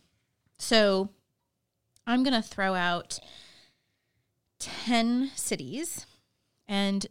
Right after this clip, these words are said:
uh, you and Jessica, our, or Max and Jessica, Jessica, Max, the panel, our, our tiny panel today, is going to try to put them in the correct order from most visited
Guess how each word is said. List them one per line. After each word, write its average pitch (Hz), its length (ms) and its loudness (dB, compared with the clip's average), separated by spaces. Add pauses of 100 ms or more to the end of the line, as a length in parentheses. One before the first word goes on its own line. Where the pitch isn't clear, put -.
(100)
uh, 170 320 0
you 196 560 -4
and 202 260 -2
Jessica, - 760 -6 (480)
our, 180 540 0
or - 80 -14
Max 180 300 -10
and 202 100 -8
Jessica, 175 440 -10
Jessica, - 320 -8
Max, 160 760 -6
the - 60 -8
panel, 165 580 4 (260)
our, 180 220 -2
our 180 100 0
tiny 175 320 2
panel 156 360 -6
today, 165 360 -10 (500)
is 202 220 -2
going 214 300 2
to 254 60 -6
try 196 380 -2
to - 100 -6
put - 200 0
them 180 100 2
in 170 80 4
the 156 80 2
correct - 460 0
order 165 520 0
from 156 720 2 (360)
most 175 760 -2 (360)
visited 175 680 -6